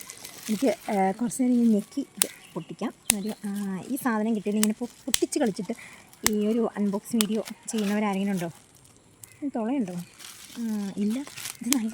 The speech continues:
രസമുണ്ട് കേട്ടോ, ഇങ്ങനെ കുറച്ച് നേരം പൊട്ടിക്കാനായിട്ട്. അഞ്ചാറെണ്ണം ഇങ്ങനെ ചടപടേന്ന്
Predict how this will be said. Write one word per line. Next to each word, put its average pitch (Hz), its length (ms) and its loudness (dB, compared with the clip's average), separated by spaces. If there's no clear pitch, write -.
രസമുണ്ട് 262 280 2
കേട്ടോ, 247 160 -2
ഇങ്ങനെ 247 200 2
കുറച്ച് 233 220 -6
നേരം 240 180 2
പൊട്ടിക്കാനായിട്ട്. 247 540 -2
അഞ്ചാറെണ്ണം 277 380 6
ഇങ്ങനെ 269 160 4
ചടപടേന്ന് 269 500 6